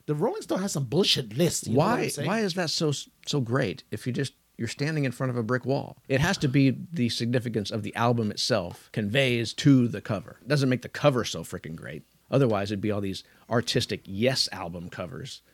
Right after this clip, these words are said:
Speaker 2: with all their orbs and shit that they have all there.
Speaker 1: I think, and this is just me,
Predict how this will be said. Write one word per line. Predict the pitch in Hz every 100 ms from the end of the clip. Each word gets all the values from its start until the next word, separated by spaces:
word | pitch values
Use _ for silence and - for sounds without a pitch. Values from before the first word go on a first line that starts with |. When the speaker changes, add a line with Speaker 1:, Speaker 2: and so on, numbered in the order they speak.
| _ -
Speaker 2:
with | -
all | 98
their | 95 95 _ -
orbs | 123 123 107 98 95
and | 90 90
shit | - 104 -
that | 87
they | 92
have | 87 85
all | 82 85
there. | 82 131 117 _ -
Speaker 1:
I | 190 262 202
think, | - 190 139 113 -
and | 120
this | 107 107
is | 127
just | 160 135
me, | 113 92 139